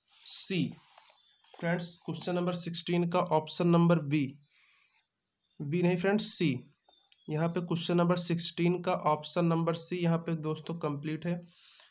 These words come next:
राइट है। चूँकि फ्रेंड्स, इसमें x is equal to zero रखने पर pi by two आ जा रहा है, चूँकि राइट हैंड में दिया गया है, तो इसलिए हमारा समीकरण संतुष्ट हो जाएगा, इसलिए इसका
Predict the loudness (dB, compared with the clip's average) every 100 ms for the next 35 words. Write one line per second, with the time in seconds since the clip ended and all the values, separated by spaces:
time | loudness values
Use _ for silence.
0 | -14 -2 0 0 -2 -6 -6 -14 _ -20
1 | -20 _ _ _ _ _ _ _ _ -8
2 | -6 -4 -2 0 0 0 0 0 -2 -6
3 | -12 -6 -4 -2 -4 -4 -4 -4 -8 -10
4 | _ -8 -4 0 2 2 0 -2 -2 -4
5 | -6 -14 _ _ _ _ _ _ _ 0
6 | 2 4 4 2 0 -6 -10 -12 -2 0
7 | 0 -4 -6 -8 -12 -16 -10 -8 -6 -2
8 | -2 -2 -2 -2 -2 -4 -2 -2 -2 -4
9 | -2 -6 -8 _ _ -6 -4 -2 0 2
10 | 0 -2 -2 -4 -4 -4 -2 -4 -4 -6
11 | -4 -2 0 0 -2 -4 -4 -6 -6 -8
12 | -6